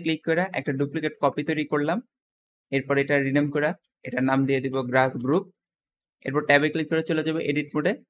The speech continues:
প্রথমত এই সবগুলা অ্যাসে ক্লিক করে স্কেল করে কিছুটা ছোট করে নিব এবং কিছুটা নিচের দিকে ড্র্যাগ করে দিব, যেন এটা মোটামুটি আমাদের সারফেসের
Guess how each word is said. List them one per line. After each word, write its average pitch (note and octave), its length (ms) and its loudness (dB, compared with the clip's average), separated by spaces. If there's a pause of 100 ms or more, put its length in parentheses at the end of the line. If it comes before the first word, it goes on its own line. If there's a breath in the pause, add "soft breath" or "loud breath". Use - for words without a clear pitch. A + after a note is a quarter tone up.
(140)
প্রথমত D3 320 0 (140)
এই D3+ 140 -6
সবগুলা D3 400 0 (120)
অ্যাসে - 280 -2
ক্লিক D3 200 -2
করে D3+ 120 -2 (100)
স্কেল D3+ 300 0
করে D3+ 200 -2
কিছুটা C#3+ 300 -6
ছোট D#3 120 -2 (100)
করে D#3+ 180 0
নিব D3 120 -2 (180)
এবং C#3 120 -2 (100)
কিছুটা C#3 300 -2
নিচের C#3+ 240 -2
দিকে C#3+ 140 0 (100)
ড্র্যাগ C3 260 2
করে C#3 200 2
দিব, C#3 100 -4 (600)
যেন C#3 200 4 (220)
এটা C#3 160 -2 (200)
মোটামুটি C#3 360 0 (100)
আমাদের C3+ 280 0
সারফেসের C#3 540 0